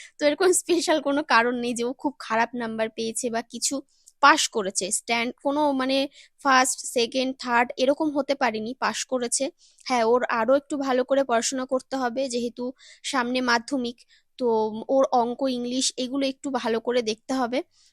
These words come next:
আরো ভালো নাম্বার পেতে হবে। আমি এটুকুনি আমার মানে মনে হয় বা বলার, তো আশা করছি পাবেও। আর যেহেতু সবাই ওর পাশে রয়েছে, আহ, আমরা রয়েছি, আহ, মেন্টালি দিদি ভাইরা রয়েছে, বর্দি রয়েছে, বর্দি তো সবটাই দেখছে, দেখতে পাচ্ছ, আমার মেয়ের দিকটাও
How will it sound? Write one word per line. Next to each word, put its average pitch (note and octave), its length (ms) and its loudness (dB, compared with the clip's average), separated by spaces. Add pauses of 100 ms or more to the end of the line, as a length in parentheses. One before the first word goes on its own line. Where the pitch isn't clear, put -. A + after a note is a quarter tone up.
আরো B3+ 220 4
ভালো B3 240 0
নাম্বার A3+ 340 -2
পেতে A3+ 240 -6
হবে। B3+ 220 -2
আমি G4 160 0
এটুকুনি C4 380 -6
আমার A#3 220 -4 (240)
মানে A3 300 -6
মনে B3 240 0
হয় B3 220 -2
বা A#3+ 160 -2
বলার, G#3+ 300 -2 (920)
তো D#4+ 80 2
আশা B3+ 200 0
করছি B3 280 -2
পাবেও। G#3+ 460 -4 (960)
আর B3 480 4
যেহেতু D4 240 0
সবাই B3+ 400 2
ওর B3+ 160 2
পাশে A#3+ 320 0
রয়েছে, A#3 400 -4 (140)
আহ, G#3+ 420 -4
আমরা A3+ 320 -2
রয়েছি, A3+ 480 -2 (160)
আহ, G#3 160 -6
মেন্টালি G#3+ 480 -6
দিদি G#3+ 200 -8
ভাইরা G#3+ 320 -4
রয়েছে, G#3+ 340 -6
বর্দি G#3+ 380 -4
রয়েছে, A3 400 -6
বর্দি G#3+ 320 -4
তো A#3 160 -8
সবটাই A#3 440 -4
দেখছে, A3 340 -6
দেখতে G#3 260 -10
পাচ্ছ, A3 360 -4
আমার G#3 280 -6
মেয়ের G#3 240 -8
দিকটাও A#3 480 -4